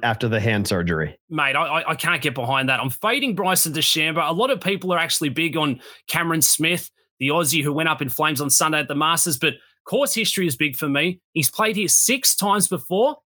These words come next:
Speaker 2: He's only made the cut twice.
Speaker 1: Ooh.
Speaker 2: Now, that, that tells me, you know, Cameron Smith is very erratic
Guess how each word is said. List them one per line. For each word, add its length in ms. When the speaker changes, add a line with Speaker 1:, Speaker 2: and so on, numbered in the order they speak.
Speaker 2:
He's 180
only 160
made 240
the 100
cut 260
twice. 560
Speaker 1:
Ooh. 60
Speaker 2:
Now, 260
that, 220
that 160
tells 220
me, 100
you 60
know, 160
Cameron 300
Smith 240
is 160
very 360
erratic 460